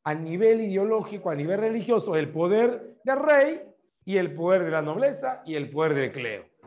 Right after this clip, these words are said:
¿Estamos bien? Listo, acá se ve ya todas las antecedentes que vamos a, a estudiar después en el feudalismo.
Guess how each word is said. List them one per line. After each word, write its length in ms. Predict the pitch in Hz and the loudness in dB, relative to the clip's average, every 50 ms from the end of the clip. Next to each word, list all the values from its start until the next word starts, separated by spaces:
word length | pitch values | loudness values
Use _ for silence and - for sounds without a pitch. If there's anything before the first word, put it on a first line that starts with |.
| _ - _ _ _ _ | _ -20 _ _ _ _
¿Estamos 240 | _ - 226 247 | _ -2 0 2
bien? 420 | 269 311 330 339 330 320 - - - _ _ _ _ | 4 4 2 2 0 -4 -8 -16 -20 _ _ _ _
Listo, 240 | 175 165 139 - 147 | -4 -4 -4 -2 -4
acá 220 | 139 - - 302 | -6 -6 -8 -12
se 180 | - - 233 226 | -8 -8 -6 -6
ve 180 | 247 262 262 226 | -4 -6 -6 -4
ya 260 | 247 240 240 - - | -4 -4 -6 -6 -10
todas 340 | - 285 302 311 311 294 254 | -8 -6 -6 -4 -4 -4 -4
las 160 | 202 - - | -6 -6 -6
antecedentes 680 | 170 147 127 147 147 151 165 175 208 226 208 247 202 | -8 -6 -6 -6 -6 -4 -6 -6 -6 -6 -8 -10 -10
que 80 | - - | -8 -6
vamos 400 | 151 160 180 196 220 208 - - | -4 -4 -4 -6 -8 -10 -4 -4
a, 400 | 170 151 139 117 - - _ _ | -4 -2 -2 -6 -8 -14 _ _
a 100 | _ - | _ -12
estudiar 440 | 139 131 - - 160 151 165 185 196 | -12 -12 -8 -6 -2 0 0 0 0
después 380 | 185 180 127 - - 180 - - | -4 -8 -8 -8 -8 -8 -6 -6
en 100 | 208 175 | -6 -4
el 100 | 156 147 | -4 -4
feudalismo. 600 | 151 156 139 131 123 123 127 113 107 - _ _ | -4 -2 0 0 0 -2 -4 -8 -10 -16 _ _